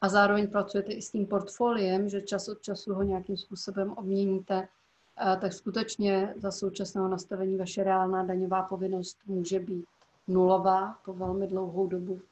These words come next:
takřka trvale. Eh, takže skutečně dává smysl spolupracovat, eh, i s dalšími investory, občas něco od někoho koupit, možná zase někdy někomu prodat,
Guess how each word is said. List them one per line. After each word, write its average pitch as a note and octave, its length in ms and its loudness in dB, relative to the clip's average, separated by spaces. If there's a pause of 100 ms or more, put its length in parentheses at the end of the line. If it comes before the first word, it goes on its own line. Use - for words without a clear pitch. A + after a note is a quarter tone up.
(120)
takřka - 380 -8
trvale. G3+ 480 -4 (1040)
Eh, F#3 420 4
takže G#3 260 0
skutečně A3+ 440 -2
dává G#3 240 6
smysl G#3+ 300 -4
spolupracovat, G#3 920 2 (720)
eh, F#3+ 60 0 (600)
i G#3+ 100 0
s F#3+ 60 -6
dalšími G#3 480 2
investory, G3+ 680 0
občas - 340 -8
něco G3+ 300 -4
od G3 100 -6
někoho G3 340 -2
koupit, G3+ 560 -2
možná G3 300 -2
zase F#3 260 -6
někdy F#3+ 220 -4
někomu F#3+ 400 -4 (300)
prodat, G3 360 2